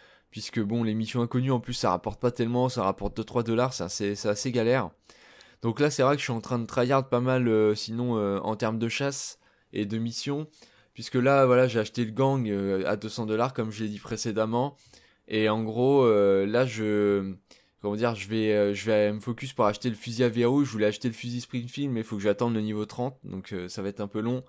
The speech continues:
Et au moins, le fusil à verrou, ça va me permettre de chasser des plus grosses proies et de, de les avoir en parfait état, donc ça va être super cool. Donc voilà, c'est les dix dernières secondes, j'ai fait les deux derniers kills qui me permettent d'assurer la victoire.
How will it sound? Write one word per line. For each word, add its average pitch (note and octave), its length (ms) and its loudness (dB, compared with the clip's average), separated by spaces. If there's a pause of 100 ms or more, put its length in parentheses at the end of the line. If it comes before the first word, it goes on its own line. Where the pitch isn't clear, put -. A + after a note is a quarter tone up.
(680)
Et G#2+ 120 2
au G#2+ 40 0
moins, A#2+ 140 4
le C3+ 60 2
fusil A#2 260 -2
à - 20 4
verrou, A#2 280 2
ça C3 100 0
va G#2 60 0
me G2+ 40 -6
permettre A2+ 300 -2
de G#2+ 100 -4
chasser B2 380 -2
des G#2+ 140 -2
plus B2+ 200 -8
grosses A#2+ 280 -2
proies C3 480 4 (200)
et G2+ 140 -2
de, G#2 240 0
de G2+ 80 -6
les G#2+ 160 -2
avoir A#2+ 220 0
en G#2+ 80 -2
parfait A2+ 360 -4
état, B2 300 0
donc G#2+ 160 -6
ça G2+ 140 -6
va G2 60 -6
être G2+ 40 -4
super B2 320 -8
cool. B2 300 -4 (840)
Donc C3 140 -4
voilà, C#3 240 6
c'est C#3 160 -2
les B2+ 80 0
dix C3+ 160 -6
dernières C#3+ 320 2
secondes, C3+ 400 0
j'ai A#2+ 160 0
fait C3 160 -2
les A#2 100 -2
deux D3+ 180 -4
derniers C3+ 380 0
kills D3+ 300 -4
qui B2+ 160 -6
me A#2 40 -6
permettent C3 360 0
d'assurer C3+ 400 0
la C3 80 2
victoire. C3 580 0